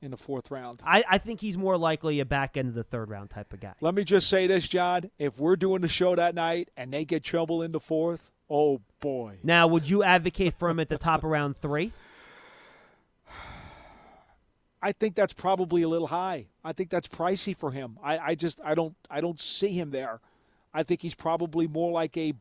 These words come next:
Speaker 1: bottom of the third round, early fourth kind of value. So I,
Speaker 2: Okay.
Speaker 1: I think, I think in the fourth he'd be fine. I'd be very pleased with him.
Speaker 2: By the way, not for nothing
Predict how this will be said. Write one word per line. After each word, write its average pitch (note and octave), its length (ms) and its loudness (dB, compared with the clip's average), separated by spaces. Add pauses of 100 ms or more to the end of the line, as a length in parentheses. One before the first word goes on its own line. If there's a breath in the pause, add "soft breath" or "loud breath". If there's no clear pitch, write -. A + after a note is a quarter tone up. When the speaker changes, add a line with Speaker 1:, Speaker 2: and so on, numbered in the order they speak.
Speaker 1:
bottom E3+ 440 2
of D#3 140 -2
the D#3 80 -2
third D#3 340 -2
round, D3+ 640 -2
early D#3+ 280 0
fourth E3+ 360 -4
kind D3 240 -4
of C3 60 -6
value. D#3+ 440 -2 (300 soft breath)
So D#3 200 -2
I, D3+ 100 2
Speaker 2:
Okay. A#3+ 180 -2
Speaker 1:
I D#3 120 2
think, - 380 -4 (120)
I D3+ 120 -2
think E3+ 320 -4
in D#3 120 -4
the C#3+ 80 -10
fourth G3+ 560 4
he'd D#3+ 140 -6
be D#3+ 100 -10
fine. F3+ 420 -4
I'd D3 160 -2
be D#3+ 80 -4
very D#3+ 240 -2
pleased F#3 320 -6
with C3+ 140 -8
him. D3+ 180 -20
Speaker 2:
By F#3+ 140 8
the F3+ 80 6
way, D#3+ 100 8
not F3 220 6
for D3+ 80 0
nothing D3 460 2